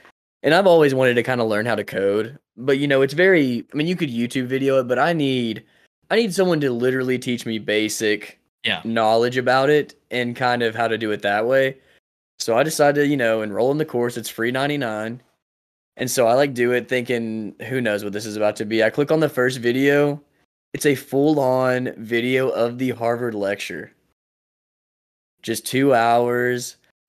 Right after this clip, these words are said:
Speaker 1: of, let me get this guy's name
Speaker 2: You
Speaker 1: real quick,
Speaker 2: sit,
Speaker 1: dude, 'cause
Speaker 2: did you sit all two hours through this lecture?
Speaker 1: Oh, dude, I've s-, I'm in the middle of the second one.
Speaker 2: Oh, wow.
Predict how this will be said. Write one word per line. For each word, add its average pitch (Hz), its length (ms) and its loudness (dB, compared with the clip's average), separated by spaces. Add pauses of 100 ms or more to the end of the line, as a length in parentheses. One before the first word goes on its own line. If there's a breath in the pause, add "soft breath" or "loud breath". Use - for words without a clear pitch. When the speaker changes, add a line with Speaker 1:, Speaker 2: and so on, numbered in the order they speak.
Speaker 1:
of, 117 180 0
let 117 160 2
me 151 80 2
get 160 140 0
this 156 160 -2
guy's 117 300 0
name 101 280 -4
Speaker 2:
You 101 60 -6
Speaker 1:
real 98 80 -4
quick, 101 240 -2
Speaker 2:
sit, 117 100 0 (160)
Speaker 1:
dude, 101 80 -10
'cause 110 160 0
Speaker 2:
did 120 60 -10
you 147 60 -8
sit - 260 -12 (320)
all 139 200 -2
two 135 220 -8
hours 139 300 -2
through 131 120 -10
this 123 160 -14
lecture? 170 440 -20 (380)
Speaker 1:
Oh, 190 220 4
dude, 156 260 2
I've 151 160 4
s-, - 160 -8
I'm 151 160 2
in 208 80 0
the 208 80 0
middle 160 260 2
of 156 80 0
the 131 60 -2
second 135 400 0
one. 104 280 -4 (800)
Speaker 2:
Oh, 131 120 -20
wow. 113 300 -20